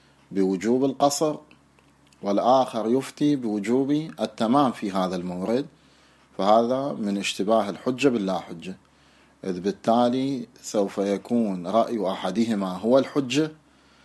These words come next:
والآخر لا حجة، لا ندري رأي الأول هو الحجة والثاني غير حجة أو بالعكس،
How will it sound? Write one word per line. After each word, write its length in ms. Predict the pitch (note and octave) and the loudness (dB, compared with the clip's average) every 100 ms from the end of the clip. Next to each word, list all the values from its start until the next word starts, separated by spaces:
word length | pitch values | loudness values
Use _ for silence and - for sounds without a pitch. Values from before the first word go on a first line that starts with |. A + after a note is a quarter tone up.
| _ _ - | _ _ -2
والآخر 680 | G2 G2+ A2 C3+ C#3+ D#3+ D3+ | 0 2 4 4 2 0 2
لا 220 | D#3 C#3+ | 4 4
حجة، 460 | - F#2+ E2 F#2 - _ _ _ _ - | 0 -10 -10 -12 -14 _ _ _ _ -8
لا 260 | A#2+ C#3 D3+ | 2 6 6
ندري 420 | C#3 G#2 G#2 G2 | 4 0 -2 -2
رأي 240 | G2+ A2 G#2+ | 0 2 0
الأول 400 | G#2+ C#3 D#3 D3 | 2 4 4 2
هو 160 | D3+ | 2
الحجة 420 | D3 - D3 C#3 | 0 -2 -2 2
والثاني 580 | C#3 C3+ - C#3 C3+ C3+ | 2 2 0 0 0 -2
غير 240 | A#2+ C3+ C#3 | 0 2 2
حجة 500 | - B2 A#2 C3 C3+ | 0 -4 -2 -2 2
أو 140 | F3 | 2
بالعكس، 600 | D#3+ B2 G2 - G2 - | 4 2 0 -4 -8 -12